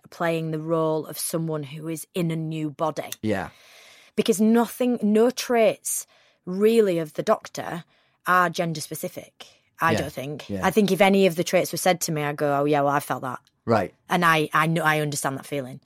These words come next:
Speaker 1: It might get a different reaction, but
Speaker 2: Yeah.
Speaker 1: my reaction might be similar to you and maybe not similar to Matt or, you
Speaker 2: No,
Speaker 1: know,
Speaker 2: but I
Speaker 1: whatever,
Speaker 2: think,
Speaker 1: or to
Speaker 2: I think I
Speaker 1: William
Speaker 2: agree,
Speaker 1: or
Speaker 2: but then I didn't
Speaker 1: You
Speaker 2: have
Speaker 1: didn't
Speaker 2: to
Speaker 1: have to
Speaker 2: worry
Speaker 1: think
Speaker 2: about
Speaker 1: about
Speaker 2: it.
Speaker 1: it. Yeah, 'cause
Speaker 2: Yeah.
Speaker 1: my, one of, you know, I got asked loads of times by, like, randoms going, "So you're gonna play as a girl?" <laughs> I'm just gonna play it.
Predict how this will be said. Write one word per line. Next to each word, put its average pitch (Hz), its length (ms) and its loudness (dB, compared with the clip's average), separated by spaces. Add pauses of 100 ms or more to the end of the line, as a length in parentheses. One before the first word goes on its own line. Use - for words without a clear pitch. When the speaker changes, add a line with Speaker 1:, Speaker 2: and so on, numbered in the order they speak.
Speaker 1:
It 185 80 -2
might 185 160 2
get 175 100 0
a 151 40 -2
different 147 300 -4
reaction, 156 380 0
but 151 100 -2
Speaker 2:
Yeah. 185 40 2
Speaker 1:
my 160 60 2
reaction 160 360 0
might 151 200 -2
be 156 80 -6
similar 151 240 -8
to - 120 -6
you 151 280 0
and 147 160 -6
maybe 147 180 -4
not 151 180 -6
similar 147 300 -8
to - 140 -12
Matt 147 280 -2
or, 135 240 -4 (480)
you 175 60 -2
Speaker 2:
No, 190 120 4
Speaker 1:
know, 165 100 2
Speaker 2:
but - 20 -2
I 190 140 4
Speaker 1:
whatever, - 60 2
Speaker 2:
think, 175 120 2
Speaker 1:
or 156 80 -2
to 143 60 2
Speaker 2:
I - 20 4
think 165 100 4
I 165 60 2
Speaker 1:
William 127 320 2
Speaker 2:
agree, 143 220 4
Speaker 1:
or - 20 -4
Speaker 2:
but 101 140 0
then 104 320 0 (200)
I 123 140 2
didn't 123 160 -2
Speaker 1:
You 214 60 4
Speaker 2:
have - 60 4
Speaker 1:
didn't 233 100 4
Speaker 2:
to - 60 2
Speaker 1:
have 120 40 0
to 123 60 0
Speaker 2:
worry 151 100 6
Speaker 1:
think 247 140 6
Speaker 2:
about 233 100 4
Speaker 1:
about 180 140 6
Speaker 2:
it. 165 60 -2
Speaker 1:
it. 202 40 -2
Yeah, 202 120 6
'cause 127 120 4
Speaker 2:
Yeah. 208 80 2
Speaker 1:
my, 226 200 6
one 220 180 0
of, 165 200 -4
you 196 380 -2
know, 139 120 -2
I 147 40 -2
got - 160 0
asked 151 180 -2
loads 151 180 -4
of 143 60 -14
times 143 240 -6
by, 143 140 -2
like, 139 180 -2
randoms 139 480 -8
going, 139 300 -8 (180)
"So - 140 -8
you're 311 80 -2
gonna 285 100 -8
play 330 180 0
as 330 100 -4
a 311 40 -6
girl?" 175 360 2 (240)
<laughs> 208 280 2 (800)
I'm 180 180 0
just 175 160 -4
gonna 135 120 -6
play 131 180 -6
it. 117 60 -12